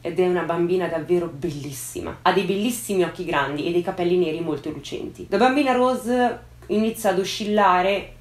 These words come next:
continuamente, avanti e indietro. Crescendo la situazione a scuola si ripete, per Rose è difficile stare dietro ai suoi compagni. Rose ha chiaramente problemi di apprendimento, inoltre a scuola non ha amici e viene in continuazione presa di mira. C'è però un fatto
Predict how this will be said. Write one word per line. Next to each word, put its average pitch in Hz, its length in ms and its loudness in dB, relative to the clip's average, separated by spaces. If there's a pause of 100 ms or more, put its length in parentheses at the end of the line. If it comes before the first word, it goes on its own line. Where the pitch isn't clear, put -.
(220)
continuamente, 175 920 -2
avanti 175 360 0
e 180 60 4
indietro. 135 560 -4
Crescendo 240 420 4
la 208 80 4
situazione 208 440 -2
a - 20 -4
scuola 170 260 -2
si 175 160 -6
ripete, 156 360 -4
per 165 180 -6
Rose 196 260 2
è 175 60 2
difficile 175 560 -6
stare 151 240 -4
dietro 147 180 -6
ai 147 80 -8
suoi 151 140 -8
compagni. 139 640 -6
Rose 311 300 4
ha 285 40 2
chiaramente 202 420 0
problemi 196 340 0
di 185 60 0
apprendimento, 156 840 -2
inoltre 226 340 4
a 175 40 -2
scuola 190 340 2
non 165 120 -2
ha 170 60 0
amici 175 440 0
e 165 40 0
viene 160 180 0
in 185 200 -2
continuazione 190 840 -2
presa 160 320 -2
di 156 100 -6
mira. 143 420 -6
C'è 320 140 -2
però 330 180 6
un 339 80 0
fatto - 540 -4